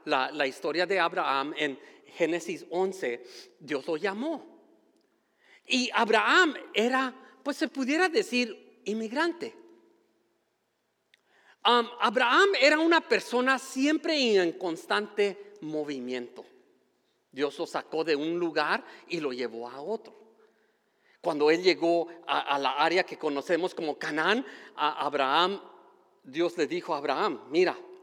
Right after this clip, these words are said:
mira, todo hasta donde tú puedes ver, tu descendencia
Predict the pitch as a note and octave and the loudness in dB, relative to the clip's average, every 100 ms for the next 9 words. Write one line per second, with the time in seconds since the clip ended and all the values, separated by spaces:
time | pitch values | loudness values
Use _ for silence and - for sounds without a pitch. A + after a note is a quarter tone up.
0 | - _ _ _ _ _ _ _ - E3 | -20 _ _ _ _ _ _ _ -8 2
1 | F#3+ D3+ - - B3+ D4 D4 B3+ A#3 G3+ | 4 4 0 2 6 6 6 4 4 4
2 | - F#3 E3 D#3+ D3 - A3+ G#3+ G3+ F#3 | 2 0 0 -2 -2 -6 -2 0 2 0
3 | D3+ F3+ A3+ D4+ - - - _ _ _ | -2 -2 0 -2 -10 -20 -20 _ _ _
4 | _ _ - A3 F#3 F#3+ F#3+ F3 D#3 D#3+ | _ _ -6 0 4 4 2 -2 2 2
5 | G#3+ B3 C4+ C4 C#4 | 2 -2 -2 -2 -2